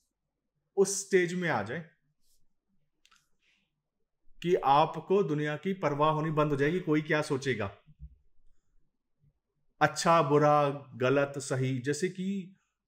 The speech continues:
आप देखिए इसी, मतलब, किसी वीडियो के कमेंट सेक्शन में देखिए, आप देखेंगे अच्छे कमेंट्स आ रहे हैं,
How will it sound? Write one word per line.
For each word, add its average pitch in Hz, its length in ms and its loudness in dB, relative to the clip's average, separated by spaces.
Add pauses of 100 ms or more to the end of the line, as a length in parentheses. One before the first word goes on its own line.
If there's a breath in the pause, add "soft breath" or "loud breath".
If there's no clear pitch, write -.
(140)
आप 160 240 -4
देखिए 151 320 -2
इसी, 175 640 -10
मतलब, 135 200 -4
किसी 147 180 -8
वीडियो 151 220 -6
के 151 60 -12
कमेंट 139 180 -12
सेक्शन 143 240 -14
में 127 100 -12
देखिए, 139 140 -16
आप 135 120 -14
देखेंगे 139 340 -12
अच्छे - 500 -10
कमेंट्स 151 220 -6
आ 135 60 -8
रहे 165 100 -8
हैं, - 140 -16